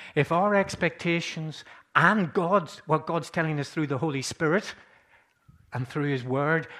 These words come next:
are in line with one another, then let's grab his hand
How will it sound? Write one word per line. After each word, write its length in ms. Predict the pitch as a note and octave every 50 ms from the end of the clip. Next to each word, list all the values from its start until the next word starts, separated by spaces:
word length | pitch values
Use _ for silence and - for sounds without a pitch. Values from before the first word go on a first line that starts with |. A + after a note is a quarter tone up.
| - - - _ _ -
are 160 | D3 D3 C#3+
in 600 | D3 D#3 D3+ - D3 C#3+ C#3 C#3 B2+ B2 B2 C3
line 440 | C3+ C#3 F#3 A3 A3+ A#3 B3+ B3+ A3+ - -
with 200 | D3+ C#3+ - -
one 140 | C3 B2+ C3
another, 380 | B2+ B2 B2+ C3 B2+ C#3+ C3+ - - - - - - - -
then 280 | F#3 G#3+ G#3 G3 G3 F#3+
let's 260 | A3+ A#3+ A#3 A#3+ -
grab 1080 | - - F#3 F#3 F3+ F#3 G3+ G#3+ A3+ A3+ A3+ A#3 A#3 B3 B3 B3+ C4 B3+ B3 A#3 F3 D#3+
his 220 | F3 E3 C#3+ -
hand 640 | D3 D3 C3+ C3 C3+ C#3 E3 A3 C4 C#4 B3+ - -